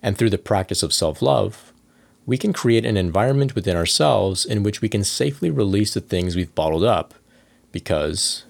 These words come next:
as I mentioned, self-love is giving ourselves full permission to think, feel, or experience anything that may arise within us. So through the practice of actively loving ourselves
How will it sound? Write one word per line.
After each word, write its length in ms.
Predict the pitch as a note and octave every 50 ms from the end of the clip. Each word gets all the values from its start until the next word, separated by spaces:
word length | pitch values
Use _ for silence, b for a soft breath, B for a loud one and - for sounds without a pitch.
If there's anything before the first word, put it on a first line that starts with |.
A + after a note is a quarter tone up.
| -
as 140 | - F2 F2
I 40 | E2
mentioned, 560 | E2+ G#2 C#3 C#3+ - - F2 D#2+ D#2 E2+ - _ _ B B B B B B B B
self-love 720 | B - - - C3+ C#3 C#3 - - F#2+ F#2 F2 E2+ F#2+
is 180 | - G#2+ F2+ -
giving 320 | - - G#2 A2+ C3 A#2
ourselves 480 | G#2+ F#2 E2+ - - F2+ E2 D#2+ - -
full 320 | - - - B2 A#2+ C3
permission 640 | C3+ - - G#2+ F#2+ F#2 G2+ G#2+ G#2 - F2 D2+ D2+
to 100 | D2 -
think, 580 | D2+ - - - F#2 F2 F#2 G2+ G#2 - - - _
feel, 580 | - - - - F2 D#2 D2 D2 D2+ D#2 - -
or 100 | - E2+
experience 680 | E2 - - - - D3 B2+ A2 F#2+ F2 E2+ F2 - - B B B B B B _ -
anything 560 | A#2 B2 C3 B2 G#2+ - F#2 E2 D#2+ D#2+ E2+
that 120 | F2 E2+ E2
may 120 | F2+ F2
arise 480 | E2 D#2+ D#2 D#2 D#2 D2+ D#2 D#2 - -
within 240 | E2+ D#2 G2 G2
us. 300 | E2+ D2 - - - - _ _ _ _ _ _ _ _ _ _ _ _ _ _ _ _ _ _ _ _ _ _ _ _ _ _ _ _ _ _ _ _ _ _ _ _ _ _ _ B B B B B B B
So 180 | - - C3
through 140 | - D3+ D#3
the 100 | D3 C#3+
practice 440 | - - B2 G#2+ G#2+ - - A2+ -
of 120 | G2 - -
actively 480 | - F2 F2+ G2+ - A#2 F#2+ F2 F2
loving 320 | D2+ D#2 D#2 D2+ D#2+ D#2 D2+
ourselves 720 | D#2 D#2 - - D#2 D#2+ E2+ G#2+ - - - - - -